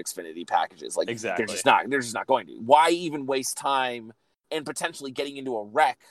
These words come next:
Speaker 1: with a car that's clearly faster? That was the best explanation I heard. It makes sense. Just a little bit annoying, but I get it. I, I, I, I will point out, though, that Briscoe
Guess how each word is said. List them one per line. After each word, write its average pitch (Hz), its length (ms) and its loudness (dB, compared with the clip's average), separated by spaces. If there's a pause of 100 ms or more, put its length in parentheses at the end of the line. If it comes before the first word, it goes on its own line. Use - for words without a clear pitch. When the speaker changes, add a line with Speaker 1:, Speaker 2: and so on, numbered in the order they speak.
(160)
Speaker 1:
with 135 200 -2
a 127 80 -8
car 131 240 2
that's 117 160 -8
clearly 156 420 -4
faster? 120 600 -2 (300)
That 160 220 6
was 175 200 -6
the 151 80 -14
best 156 260 -2
explanation 139 540 -8
I 120 80 -8
heard. 131 320 -2
It 117 160 -10
makes 143 260 -8
sense. 135 400 -6 (320)
Just 185 260 -2
a 185 60 0
little 170 240 4
bit 160 140 -4
annoying, 156 560 -2
but 139 120 4
I 123 120 2
get 110 260 -4
it. - 140 -18 (560)
I, 110 400 2
I, 110 80 -2
I, 127 140 -6
I 123 80 -2
will 143 220 -2
point 139 220 -4
out, 120 220 -6
though, 117 240 0
that 113 220 -4
Briscoe 117 680 -2